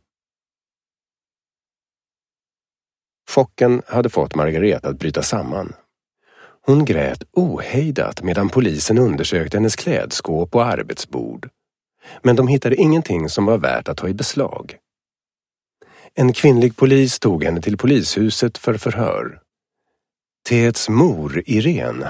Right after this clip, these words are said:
arbetade sedan femton år som assistent på registerroteln i polishuset intill Kronobergsparken på Kungsholmen och var fackligt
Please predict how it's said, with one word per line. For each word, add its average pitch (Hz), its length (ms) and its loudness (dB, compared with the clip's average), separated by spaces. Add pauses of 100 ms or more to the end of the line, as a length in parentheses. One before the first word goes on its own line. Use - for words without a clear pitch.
arbetade 95 580 0
sedan 113 240 0
femton 120 440 -2
år 78 180 0
som 101 140 -2
assistent 101 720 -2
på 85 140 -2
registerroteln 92 1120 -2
i 76 80 -4
polishuset 120 880 0 (300)
intill 107 340 2
Kronobergsparken 117 1200 0
på - 140 -12
Kungsholmen 104 840 -2 (460)
och 123 100 2
var 127 120 2
fackligt - 540 -4